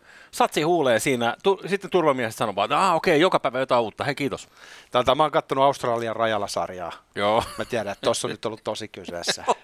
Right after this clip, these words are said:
Speaker 2: Se on ollut tosi lähellä, että nyt tulee kaikki cavity searchit ja, tiedätkö, koko se homma.
Speaker 1: Oo, ne Australia ei kannata viedä siis minkäännäköisiä, edes paskaa kengän pohjissa, koska siitäkin
Speaker 2: Joo.
Speaker 1: voi joutua linnaan.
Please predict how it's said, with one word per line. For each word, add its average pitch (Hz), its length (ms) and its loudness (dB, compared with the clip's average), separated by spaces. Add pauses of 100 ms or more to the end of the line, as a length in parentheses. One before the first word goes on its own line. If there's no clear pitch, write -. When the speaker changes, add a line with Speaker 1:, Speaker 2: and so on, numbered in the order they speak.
(440)
Speaker 2:
Se - 160 -4
on 123 60 2
ollut 120 180 -4
tosi 113 220 -4
lähellä, 98 280 -6
että 101 140 -10
nyt - 120 -12
tulee 113 200 -4
kaikki - 300 -4
cavity 139 440 0
searchit 117 520 -6
ja, 107 240 -8
tiedätkö, 107 300 -10 (240)
koko 127 220 0
se 117 120 -4
homma. 104 380 -2
Speaker 1:
Oo, 131 200 6
ne 135 140 4
Australia 120 520 0
ei 101 60 -4
kannata 107 300 0
viedä 104 220 0
siis 110 180 -8
minkäännäköisiä, 101 640 -2
edes 147 220 2
paskaa 139 420 2
kengän 95 340 -4
pohjissa, 87 400 -6
koska - 260 -12
siitäkin - 300 -2
Speaker 2:
Joo. - 60 -6
Speaker 1:
voi 95 120 0
joutua 101 260 -2
linnaan. 95 400 -4